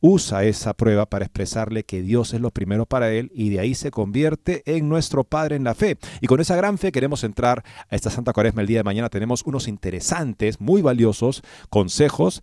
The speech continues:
que compartir con ustedes también para mejor prepararnos dentro de otros temas que seguramente serán de mucho interés. Gracias por acompañarnos en Más que Noticias. Los saluda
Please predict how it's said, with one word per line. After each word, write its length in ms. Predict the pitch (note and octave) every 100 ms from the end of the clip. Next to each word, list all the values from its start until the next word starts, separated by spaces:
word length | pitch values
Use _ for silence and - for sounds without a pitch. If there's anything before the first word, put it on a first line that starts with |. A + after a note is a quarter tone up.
| _ -
que 80 |
compartir 400 | G#2+ G2+ F#2+ G#2
con 100 | B2
ustedes 380 | G#2+ - A2+ A2
también 220 | - G2+
para 180 | G#2+ G#2
mejor 340 | F#2 F#2 F3 F3
prepararnos 640 | D#3 B2 A2+ A2+ C3 - - -
dentro 300 | - A3 A#2+
de 20 | A#2+
otros 220 | A2 -
temas 340 | G#2+ G#2 G2+
que 140 | - F#2+
seguramente 480 | F#2+ G2 G2 F#2+
serán 240 | F#2 F#2 F#2+
de 80 | F#2+
mucho 240 | F#2+ F#2
interés. 320 | E2+ F2 F2+
Gracias 280 | A#2 C#3+ B2
por 120 | A#2
acompañarnos 520 | G#2 E3 B2+ C3+ B2
en 60 | G2+
Más 140 | A2
que 80 | C3
Noticias. 400 | G2 G3+ - F#2
Los 100 | G2
saluda 320 | - G#2+ G#2+